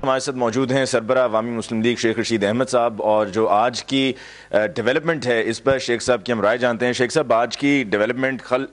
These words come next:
अ, हमने देखा कि इमरान खान साहब की और, अ, तैयब,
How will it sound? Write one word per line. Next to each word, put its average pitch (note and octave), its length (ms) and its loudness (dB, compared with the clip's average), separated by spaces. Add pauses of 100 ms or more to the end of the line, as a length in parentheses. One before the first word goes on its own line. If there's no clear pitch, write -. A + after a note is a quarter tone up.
अ, G#2+ 80 0
हमने A2 220 0
देखा A2+ 280 0
कि A#2+ 100 -4
इमरान A2+ 240 0
खान A2 240 -2
साहब A#2+ 220 2
की A#2+ 300 0
और, G#2+ 400 2
अ, G#2 100 2
तैयब, G#2 240 0